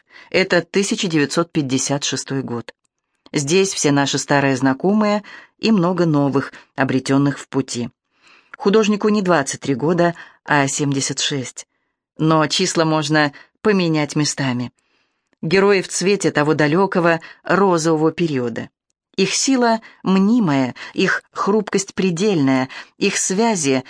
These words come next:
ситуативные и непрочные. Это печально обреченное племя скитальцев в богооставленном мире. Нежизненность, невыживаемость легких, как листья, безымянных людей. Это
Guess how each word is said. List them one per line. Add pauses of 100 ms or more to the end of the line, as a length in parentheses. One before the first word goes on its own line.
(160)
ситуативные
и
непрочные. (720)
Это
печально
обреченное
племя
скитальцев (200)
в
богооставленном
мире. (600)
Нежизненность, (220)
невыживаемость (160)
легких,
как
листья,
безымянных
людей. (440)
Это